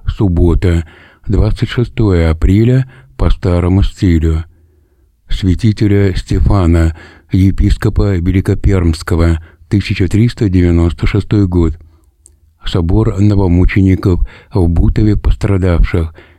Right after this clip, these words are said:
переходящее празднование в четвертую субботу по Пасхе. Поминовение усопших воинов за веру,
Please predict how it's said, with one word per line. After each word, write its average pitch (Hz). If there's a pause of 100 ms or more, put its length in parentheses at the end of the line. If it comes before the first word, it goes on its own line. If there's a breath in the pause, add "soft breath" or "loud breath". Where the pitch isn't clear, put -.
(120)
переходящее 92
празднование 110 (220 loud breath)
в -
четвертую 98
субботу 87
по 85
Пасхе. 80 (1000 soft breath)
Поминовение 104
усопших 120
воинов 95 (380 loud breath)
за 87
веру, 95